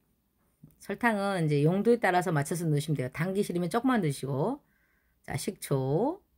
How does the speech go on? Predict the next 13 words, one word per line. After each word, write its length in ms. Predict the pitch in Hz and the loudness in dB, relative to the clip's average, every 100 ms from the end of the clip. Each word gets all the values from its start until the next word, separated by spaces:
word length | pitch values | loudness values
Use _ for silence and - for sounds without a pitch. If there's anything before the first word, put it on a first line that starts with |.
| _ _ | _ _
식초는 440 | - 247 240 226 214 | -10 -8 0 2 2
한 200 | 247 247 | 0 -2
컵. 260 | - - _ _ _ _ _ _ _ _ _ _ _ - - - _ _ _ _ | -4 -6 _ _ _ _ _ _ _ _ _ _ _ -20 -20 -20 _ _ _ _
그 100 | 143 | -4
다음에 240 | 131 170 | 0 0
매실. 420 | 180 214 226 156 151 _ | 4 4 4 0 -6 _
매실은, 840 | - 156 160 165 175 180 143 127 - | -2 0 0 -2 -2 -2 -2 -2 -4
음, 180 | 135 135 | -2 0
매실도 680 | 160 277 247 247 254 139 - _ - | 0 0 2 2 4 0 -6 _ -14
취향에 400 | - 311 311 277 | 0 4 4 4
맞게 240 | 165 156 | 2 0
넣어주시면 520 | 160 143 151 175 160 | 2 2 0 -2 -2
돼요. 220 | 123 107 | -2 -6